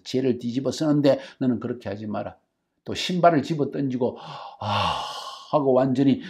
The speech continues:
풀어져서 애통하는 것이 일반적인 상례이다. 너는 신발도 벗지 마라. 수염도 가리지 마라.' 수염을 가린다는 것은 부끄러움 혹은 슬픔을 상징하는데 그렇게도 하지 마라. 초상집 음식 먹지 마라. 눈물의 떡을 먹지 마라.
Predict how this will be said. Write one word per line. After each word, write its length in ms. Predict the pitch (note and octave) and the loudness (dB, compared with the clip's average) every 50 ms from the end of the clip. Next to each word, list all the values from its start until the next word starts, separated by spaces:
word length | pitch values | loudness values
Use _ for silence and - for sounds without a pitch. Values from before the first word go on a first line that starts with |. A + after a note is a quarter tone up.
| - - - | -16 -18 -12
풀어져서 720 | - - C#3+ D3 C3 A#2+ B2+ B2 A2+ - - B2+ A#2+ A#2 - - - | -6 0 2 4 4 4 4 2 2 2 2 2 2 0 -2 -8 -8
애통하는 520 | - A2 A2 - - C3+ B2+ A#2+ B2 B2 A#2 | -6 -6 -6 -4 -2 -2 0 0 2 2 2
것이 480 | A2 A2 G2+ - - G#3+ G#3+ - - _ _ - | 0 -2 -2 -2 -2 -2 -2 -2 -6 _ _ -2
일반적인 600 | E3+ D3 D#3 D#3+ D#3+ D#3 F3 E3 D3 C#3+ D#3+ D#3+ | 0 2 2 2 2 0 -2 -2 -2 -2 0 -2
상례이다. 560 | D3 - - B2 B2 A#2+ A2 G2 F#2+ F2+ F#2+ | -2 -4 -4 -4 -4 -2 -2 -2 -4 -4 -4
너는 180 | G2 A2 G#2+ G2+ | -4 -2 -2 -4
신발도 540 | G2 - - - C3+ B2 B2+ C#3+ C#3 C3 A#2+ | -4 -6 -6 -4 0 0 0 0 0 -2 -2
벗지 260 | B2+ B2 B2 - A#2 | -2 -4 -4 -4 -4
마라. 300 | A2 A2+ A#2 A#2 A2+ - _ _ _ _ _ _ | -4 -4 -4 -6 -10 -14 _ _ _ _ _ _
수염도 540 | _ - - - E3+ E3+ G#3 A#3 A3 G#3+ F#3 | _ -10 -4 0 2 4 4 6 6 8 8
가리지 360 | - G3 F#3+ F#3+ F3+ E3+ E3 | 8 8 8 8 6 6 6
마라.' 360 | E3+ D#3 D3 D3+ D3+ C3 - D3 | 4 4 4 4 4 2 0 -4
수염을 460 | - - - D3 F3 A3 A3 G3 D#3 | -10 -6 -4 -2 0 0 2 2 4
가린다는 480 | C#3+ D3 D#3 D#3+ D3 D3 D3 C#3+ D3 C#3+ | 4 4 4 4 4 4 4 6 6 4
것은 360 | C#3 B2+ B2 C#3 C#3 B2 - | 4 2 2 0 -2 -2 -2
부끄러움 680 | - C#3+ C3 - - F#3+ F#3+ G3 G3+ F#3+ E3+ D3+ C#3 - - - - - - | -4 -4 -4 -4 -4 0 2 4 6 6 4 4 0 -4 -8 -18 -14 -8 -4
혹은 220 | D3+ D3+ D#3 C#3+ | 0 4 4 4
슬픔을 540 | B2+ - - C3 C#3 C#3 F#3 A3 A#3+ G3 D#3 | 4 2 0 -4 -2 0 0 2 2 2 0
상징하는데 540 | C#3 A#2+ A#2+ A#2+ A#2 B2 A#2+ A#2+ A#2+ A#2 A2+ | 0 0 2 2 2 2 2 2 2 0 0
그렇게도 400 | - D#3 E3 F3+ - D#3 D3+ D3 | 0 -2 -2 -2 -2 -2 0 0
하지 200 | D3 - - C#3 | 0 0 0 0
마라. 320 | C3 C3 C3 B2 A#2+ - | 0 0 0 0 -2 -4
초상집 580 | - - D#3+ C#3 F#3 G#3 F#3+ - - A3 G3 F#3+ | -2 -2 0 2 2 0 0 0 0 0 2 2
음식 500 | F#3+ F#3+ F3+ D#3+ - - G#3+ G#3+ - _ _ - - _ - | 2 2 2 0 2 0 0 0 -2 _ _ -20 -20 _ -10
먹지 340 | A2 G2+ G2 - - A#2+ | -10 -10 -10 -10 -8 -8
마라. 340 | G#2+ G2+ G2 G2+ G2 F2+ - _ _ _ _ _ _ _ _ _ - | -6 -6 -6 -6 -8 -10 -14 _ _ _ _ _ _ _ _ _ -4
눈물의 480 | C#3+ D3+ F3 F#3 F#3+ G3 F#3+ F3+ - - | -2 0 0 0 0 0 0 0 -2 -2
떡을 240 | - E3+ E3+ E3 E3 | -6 -6 -4 -4 -2
먹지 320 | D#3+ D#3 D3 - - - | -4 -4 -6 -6 -8 -6
마라. 380 | E3 C#3+ C#3 C#3+ B2+ A#2+ - | -4 -2 0 0 0 -2 -4